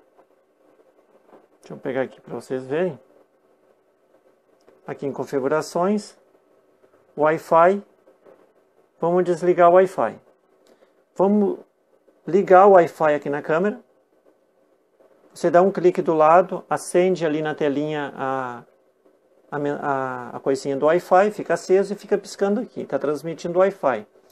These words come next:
Agora vamos ligar o nosso Wi-Fi aqui do dispositivo. E vamos tá, ó, já apareceu ali, ó.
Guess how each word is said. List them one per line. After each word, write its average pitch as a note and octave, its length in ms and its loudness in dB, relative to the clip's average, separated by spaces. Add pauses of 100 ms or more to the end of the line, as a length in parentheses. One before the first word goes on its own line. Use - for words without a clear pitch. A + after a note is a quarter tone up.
(420)
Agora D3 300 2
vamos F3 260 0
ligar D#3+ 240 0
o E3 80 -2
nosso D3+ 280 -6
Wi-Fi C#3 440 -2
aqui B2 220 -12
do A#2 120 -10
dispositivo. E3+ 880 -4 (1120)
E E3+ 80 -4
vamos D#3 380 -4
tá, E3 800 2 (1500)
ó, B2+ 320 4 (720)
já D#3 140 0
apareceu D#3 600 2
ali, D#3+ 220 2
ó. A#2 160 0